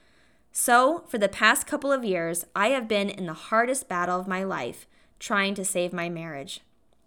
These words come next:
Lisa said when she found out about Art's infidelity eighteen months prior to this blog post, she made a conscious decision not to divorce him, but to love him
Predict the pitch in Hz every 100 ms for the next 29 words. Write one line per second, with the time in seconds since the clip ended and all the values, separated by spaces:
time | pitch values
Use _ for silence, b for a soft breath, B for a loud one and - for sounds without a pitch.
0 | _ b b b b b b b b -
1 | 233 233 214 208 220 214 208 202 196 -
2 | 202 220 220 220 214 214 190 - - -
3 | - 196 190 180 - 196 202 - 196 190
4 | 190 185 180 170 175 - 233 - 247 214
5 | 185 190 - - - 262 226 214 196 196
6 | 220 196 185 - 190 185 190 190 170 175
7 | - b b b b b - 262 254 240
8 | 233 277 277 302 330 - 269 233 202 185
9 | 175 - 202 196 - 202 185 180 175 185
10 | - 147 170 190 - _ - - - 220
11 | 262 233 226 233 226 220 190 170 170